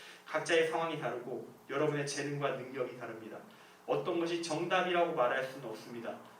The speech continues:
여러분의 삶은 사실 여러분이 개척합니다. 목회자가 말할 수 있는 것은 원리와 원칙입니다.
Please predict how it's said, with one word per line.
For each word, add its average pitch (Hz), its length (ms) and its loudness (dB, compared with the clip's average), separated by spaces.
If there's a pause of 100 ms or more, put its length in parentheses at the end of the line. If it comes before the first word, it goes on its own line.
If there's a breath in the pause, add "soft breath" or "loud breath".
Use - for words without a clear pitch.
(100)
여러분의 170 420 4
삶은 180 540 -2 (600)
사실 - 480 -8
여러분이 120 540 -6
개척합니다. 113 600 -12 (760 loud breath)
목회자가 175 480 2
말할 143 240 4
수 143 160 -2
있는 123 180 -6
것은 110 380 -10 (600)
원리와 131 720 2 (260)
원칙입니다. 127 1500 -8